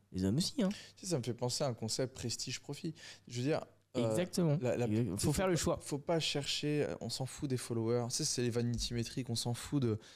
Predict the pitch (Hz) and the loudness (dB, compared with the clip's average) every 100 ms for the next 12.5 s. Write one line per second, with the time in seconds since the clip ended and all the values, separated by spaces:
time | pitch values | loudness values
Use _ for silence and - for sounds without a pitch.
0 | - _ 113 113 110 110 104 104 101 104 | -20 _ -6 -2 0 2 4 4 2 0
1 | 101 - 110 - 113 104 101 - - - | -2 -4 -4 -2 0 0 0 -2 -10 -4
2 | - 147 - 135 139 160 156 131 - 135 | 0 2 2 2 4 4 2 0 0 -2
3 | - - 117 123 - 120 117 107 - 110 | -2 -4 -2 -2 -2 -2 0 -2 0 0
4 | 113 113 139 131 - 123 - 104 101 110 | 2 0 2 2 2 0 0 -2 0 -2
5 | 104 - 123 - - - 117 117 107 110 | -2 -2 -4 -8 -12 -4 0 0 0 0
6 | 120 120 110 110 120 113 110 110 117 160 | 0 -2 -4 -4 -2 -2 -2 -2 -2 -4
7 | 160 - - - - 110 104 - 120 170 | -6 -10 -18 -8 -2 -2 0 -2 0 0
8 | 160 - - - _ _ _ _ _ - | 0 -4 -18 -20 _ _ _ _ _ 0
9 | - 151 156 143 120 117 123 127 - 135 | 4 4 4 2 2 4 4 2 2 0
10 | 147 - 113 - 120 131 - - 135 131 | 0 -2 -2 0 0 0 0 -2 0 0
11 | 101 117 127 120 113 117 117 - - _ | 2 2 2 2 2 0 0 -6 -20 _
12 | _ - 104 98 90 | _ -2 2 2 2